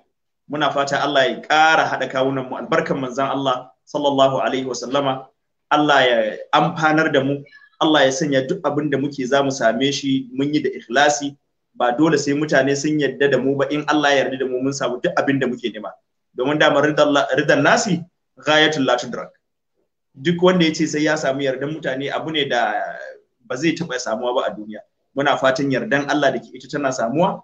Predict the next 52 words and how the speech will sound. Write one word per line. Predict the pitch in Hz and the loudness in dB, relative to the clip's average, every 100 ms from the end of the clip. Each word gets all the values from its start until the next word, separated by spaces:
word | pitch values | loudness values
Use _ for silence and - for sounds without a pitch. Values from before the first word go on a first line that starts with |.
| _ | _
Allah | - 143 131 | -2 2 4
yana | 135 131 | 4 2
yi | 131 | 2
wa | 117 | 0
bayan | 123 131 135 | 0 0 -2
shi | |
alƙawarin | - - 135 131 131 | -4 -4 -2 -2 -2
yarda | 117 113 127 | -4 -4 -4
in | 135 | -4
sun | 135 139 | -6 -4
bi | 135 175 | -2 -2
shi. | 170 135 | -2 -2
Muna | 135 123 | 0 0
fatan | 127 135 131 | -2 -4 -4
Allah | 135 135 131 131 - _ | -4 0 -2 -2 -12 _
ya | 113 113 | -4 -2
yarda | 127 156 | 2 4
da | |
mu, | 139 143 143 _ _ - | 4 0 -4 _ _ -8
albarkan | 113 135 135 127 | -2 -2 -2 -8
manzo | 117 120 | -4 -4
Allah | 131 127 | -2 -4
sallallahu | - 123 120 | -6 -6 -6
alaihi | 120 | -6
wasallama. | 120 135 135 131 _ _ | -4 -2 -2 -6 _ _
Allah | 135 139 123 | -2 2 2
ya | 117 | 2
bar | 151 | 0
mu | 147 | 0
da | 123 | -4
salihan | 123 117 117 135 | -2 -2 -2 0
bayi. | 135 135 135 135 _ _ - | 4 4 2 -2 _ _ -6
Allah | 143 131 | 0 2
ya | 123 | 2
sanya | 156 135 135 | 0 2 2
mu | 131 127 | 2 -2
yi | |
koyi | 131 156 151 131 | 2 4 6 4
da | 123 | -2
su | 135 | -4
cikin | 131 - 143 143 | -6 -4 -4 0
hidiman | 151 160 147 | 2 2 0
da | 127 | -2
suka | - | -2
yi | 131 | -2
wa | 135 | -2
addinin | 113 123 135 | -2 0 0
manzo | 127 117 127 | -2 0 2
Allah | 131 123 | 2 -2
sallallahu | 120 123 120 123 - | -4 -10 -6 -4 -2
alaihi | 117 120 | -4 -4
wasallama. | 113 - 135 139 | -6 -6 -2 0